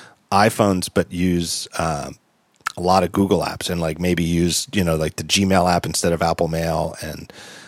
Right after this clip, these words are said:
uh, you know, I don't know. I don't know how many of them use Chrome on I O S instead of Safari, which doesn't make a lot of sense to me because it doesn't even get to use its own rendering engine. But, um, and I've seen articles along that line, and I see it at press events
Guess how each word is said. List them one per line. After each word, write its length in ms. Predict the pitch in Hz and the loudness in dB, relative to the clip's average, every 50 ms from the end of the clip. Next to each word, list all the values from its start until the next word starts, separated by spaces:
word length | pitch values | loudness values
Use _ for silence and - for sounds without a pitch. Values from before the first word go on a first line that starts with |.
| - - | -20 -8
uh, 440 | - 104 92 82 78 78 78 80 - - - - - _ _ _ _ _ _ - - | -2 0 2 2 2 0 -2 -8 -10 -12 -14 -18 -20 _ _ _ _ _ _ -12 -6
you 120 | - 104 85 | -4 -4 -2
know, 80 | 78 | -2
I 100 | 82 101 | 0 0
don't 120 | 123 123 107 | 2 4 4
know. 180 | 98 92 95 | 4 2 2
I 140 | - 147 175 | 2 0 -2
don't 120 | 277 320 | -2 -2
know 80 | 294 190 | -2 -2
how 140 | 92 110 113 | 0 0 2
many 180 | 107 98 92 | 2 2 2
of 80 | 90 87 | 0 0
them 80 | 85 85 | -2 -2
use 160 | 87 78 - | -4 -4 -4
Chrome 380 | - - - 110 117 120 110 | -2 0 2 2 2 2 2
on 120 | 85 80 78 | 2 0 0
I 160 | 80 82 85 | -2 -2 -2
O 100 | 82 80 | -2 -2
S 180 | 80 80 - - | -2 -4 -4 -6
instead 260 | 78 - - 87 78 | -8 -6 -6 -4 -6
of 80 | 76 73 | -6 -6
Safari, 460 | - - - - 92 87 87 80 76 | -8 -10 -2 2 4 4 4 4 0
which 220 | 82 - - - | -2 -6 -6 -4
doesn't 180 | - 107 110 101 | -2 -2 -2 -2
make 140 | 80 78 - | -2 -2 -2
a 40 | 78 | -2
lot 140 | 76 73 | -2 -2
of 60 | 69 - | -2 0
sense 240 | - 87 82 - | 0 0 0 0
to 80 | - 76 | -2 -4
me 120 | 71 71 | -4 -2
because 300 | 71 71 - - 87 76 | -2 -2 -2 -2 -2 -2
it 80 | 85 76 | 0 0
doesn't 240 | - 87 78 - 80 | 0 0 2 0 0
even 140 | 76 73 73 | 0 0 -2
get 160 | 82 78 - | -2 -2 0
to 60 | 78 | 0
use 200 | 76 80 82 - | 0 0 0 -2
its 140 | - - 78 | -2 0 0
own 120 | 76 76 | 0 0
rendering 380 | 76 78 78 76 - - - - | 0 -2 -2 -2 -4 -4 -6 -8
engine. 300 | - - - - - - | -8 -10 -10 -10 -10 -8
But, 180 | - - - - - - - - - - - - - - _ - | -8 -8 -8 -10 -14 -18 -18 -16 -16 -16 -18 -20 -20 -20 _ 0
um, 440 | - 95 90 82 80 76 73 95 - _ _ _ _ _ _ - - | 2 4 4 2 2 -2 -6 -12 -20 _ _ _ _ _ _ -8 -2
and 100 | - 135 | 0 2
I've 120 | 147 143 - | 2 2 2
seen 200 | - 226 214 185 | 0 0 0 2
articles 460 | 147 156 175 185 196 - 117 92 92 | 2 4 4 4 4 4 2 2 4
along 240 | 90 82 78 78 76 | 2 2 0 -2 -4
that 260 | 82 80 - - - | -6 -8 -10 -8 -8
line, 240 | 82 80 80 78 85 | -6 -6 -6 -6 -4
and 140 | 92 101 107 | 0 2 4
I 80 | 113 | 4
see 300 | 107 - - - 151 156 | 4 4 2 2 2 2
it 100 | 147 - | 2 2
at 180 | - 101 95 - | 2 0 0 2
press 300 | - - 139 143 - 123 | 2 2 2 2 2 2
events 520 | 98 87 82 78 76 - - - - - | 2 2 0 -2 -4 -4 -6 -6 -6 -6